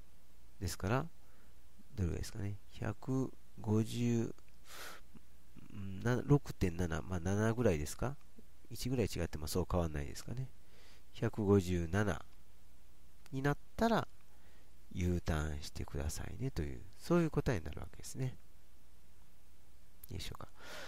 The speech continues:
マニュアルの解説はですね、えー、五十足す二十足す百三十割る、あ、引く百三十の三分の一。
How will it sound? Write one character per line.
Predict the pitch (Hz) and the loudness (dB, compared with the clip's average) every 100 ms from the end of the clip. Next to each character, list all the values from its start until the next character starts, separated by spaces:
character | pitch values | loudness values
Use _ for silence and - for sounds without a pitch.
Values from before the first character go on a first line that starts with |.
| - - | -6 6
マ | 120 | 8
ニ | 185 | 10
ュ | 220 | 10
ア | |
ル | 208 214 202 | 10 10 10
の | 202 | 10
解 | - 190 | 10 8
説 | 175 180 - | 10 6 8
は | 175 165 | 10 10
で | |
す | 95 92 | 8 4
ね、 | 87 78 - - | 2 2 -2 -6
え | 107 85 82 | 0 0 2
ー、 | |
五 | 90 104 147 | 8 10 10
十 | 196 196 123 - | 8 8 8 6
足 | 82 | 2
す | - 80 | 4 -2
二 | 85 120 | 0 2
十 | 95 73 - | 4 2 2
足 | 76 | -2
す | - 95 156 | -2 -2 -4
百 | - 120 135 - | -2 0 0 0
三 | - 185 190 151 | 2 2 2 0
十 | 104 85 | 2 4
割 | 78 76 | 4 4
る、 | 92 165 - - - - - - - - | 2 0 -4 -6 -6 -8 -6 -6 -6 -2
あ、 | 82 73 | 2 2
引 | - - | 0 -2
く | - 147 - - - - - | 2 2 0 -6 -6 -6 -6
百 | - 117 - 127 | 0 0 2 2
三 | - 131 123 | 4 4 2
十 | 98 101 | 0 2
の | 175 | 2
三 | - 120 98 | 6 4 4
分 | 90 | 2
の | 87 | 2
一。 | 82 - - | 0 -2 -6